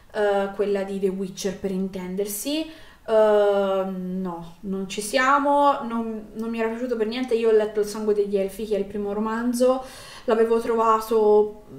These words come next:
noioso, ma soprattutto ambientazione totalmente evanescente e non, non riuscita, personaggi veramente piatti, scrittura, vabbè, non sto neanche a dirlo,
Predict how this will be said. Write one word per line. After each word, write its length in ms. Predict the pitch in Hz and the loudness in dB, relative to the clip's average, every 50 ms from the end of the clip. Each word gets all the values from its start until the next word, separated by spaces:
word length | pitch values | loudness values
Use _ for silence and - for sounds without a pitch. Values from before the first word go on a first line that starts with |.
| 143 - - | -18 -14 -10
noioso, 920 | 214 220 233 240 240 240 240 240 269 285 285 294 262 262 285 277 285 277 247 | -8 -8 -4 -2 0 2 4 6 8 8 8 8 8 8 8 10 10 8 6
ma 80 | 247 | 0
soprattutto 840 | 233 240 - 262 254 240 240 240 - 240 214 - - - 240 214 214 | -4 -4 -4 -4 -4 -4 -4 -6 -8 -8 -8 -8 -2 0 0 0 2
ambientazione 960 | - 226 233 233 254 254 254 254 269 262 - - - 302 294 302 285 311 311 302 | 0 -2 -2 0 0 0 0 0 -2 -4 -4 -4 -4 -2 -2 0 0 -2 -4 -4
totalmente 600 | - 233 233 214 214 214 220 220 220 226 220 220 | -6 -4 -2 -2 0 0 -2 -2 -4 -2 0 0
evanescente 1000 | 208 196 196 202 196 - - - - 180 180 180 185 190 180 - - 185 175 170 - - - - - - | 0 0 -2 -4 -6 -8 -10 -10 -10 -10 -8 -8 -8 -10 -8 -4 -2 -2 -2 -4 -6 -14 -18 -18 -18 -12
e 100 | - 214 208 | -6 -4 -2
non, 440 | 220 233 233 233 233 226 214 - - - | -2 -2 -2 -2 -2 -2 -4 -8 -8 -6
non 180 | 226 233 226 | -4 2 2
riuscita, 640 | 220 214 214 208 202 208 - - 196 190 190 190 214 | 4 4 4 2 2 -2 -4 -4 -4 -4 -2 -2 -2
personaggi 1200 | 208 - 233 233 233 - - 269 247 254 262 277 269 254 240 240 233 240 254 247 254 254 247 - - | -2 -2 -4 -4 -4 -4 -4 -4 -2 0 0 0 0 0 -6 -8 -8 -6 -6 -4 -4 -4 -6 -4 -2
veramente 460 | 226 220 220 220 226 226 226 233 226 | -2 0 0 -2 -4 -6 -6 -8 -10
piatti, 600 | 233 240 220 180 - 202 - - - - 214 202 | -4 -2 -2 -2 -2 -4 -8 -12 -12 -4 -4 -4
scrittura, 880 | 196 - - - 240 226 240 240 - 277 277 277 254 226 226 - - - - - | -4 -4 -8 -6 -8 -6 -6 -6 -2 2 4 4 4 4 0 -4 -8 -14 -12 -10
vabbè, 260 | 196 196 180 185 180 | -10 -6 -6 -6 -8
non 120 | 180 180 180 | -8 -10 -10
sto 260 | 180 - - - 214 | -10 -10 -8 -8 -6
neanche 360 | 202 208 220 240 240 240 311 | -4 -2 -2 -2 -2 -2 -2
a 40 | 320 | -2
dirlo, 560 | 285 269 349 392 415 403 311 269 226 214 226 | 0 6 8 8 8 8 6 4 4 4 2